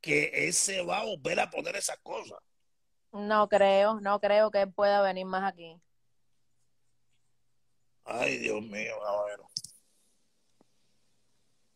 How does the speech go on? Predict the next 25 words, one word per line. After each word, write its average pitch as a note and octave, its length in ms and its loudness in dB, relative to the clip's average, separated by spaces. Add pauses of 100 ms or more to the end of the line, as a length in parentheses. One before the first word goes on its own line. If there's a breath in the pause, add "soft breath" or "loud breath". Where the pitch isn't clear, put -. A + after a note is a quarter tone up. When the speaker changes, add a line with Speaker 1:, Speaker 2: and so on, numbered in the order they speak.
(1600)
Speaker 1:
Y C#3 120 8
po-, D3 240 8
y A#2+ 200 0
tu, D3 180 -8
y, C3+ 180 0
y, - 0 -
y, C3 400 2
y B2 320 -2 (400)
tu, D3 240 6
tu - 100 4
antigua G3 420 2
pareja D3+ 420 2
antes A2 280 -6
de A2 180 0
esta - 260 0
persona, A#2+ 500 -2 (520)
¿quién - 220 0
era? - 280 -6 (1800)
Speaker 2:
Mi G#3+ 240 -8
antigua G#3+ 540 2
pareja A#3 320 4
antes A3 180 -2
de G#3+ 60 -2
esta A#3 160 -2
persona. A3 600 0